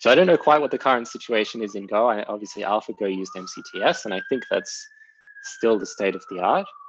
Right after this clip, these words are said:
Whereas in chess, M C T S and alpha beta are about equally good.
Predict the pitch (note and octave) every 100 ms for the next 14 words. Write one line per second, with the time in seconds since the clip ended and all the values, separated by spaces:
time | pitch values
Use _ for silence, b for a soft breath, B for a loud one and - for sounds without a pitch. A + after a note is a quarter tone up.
0 | - - - - - - G#2 G#2 G2+ G2+
1 | - G#2+ - - D#3 D#3 - - - -
2 | E3 D#3+ - D#3+ C#3+ B2+ - A#2 A#2+ A2+
3 | - - A2 G#2 G2+ G2+ G#2 G#2 - -
4 | - _ A#2 A#2+ A#2+ A2+ G#2 G2+ G2+ G#2
5 | F2 E2+ D#2+ D#2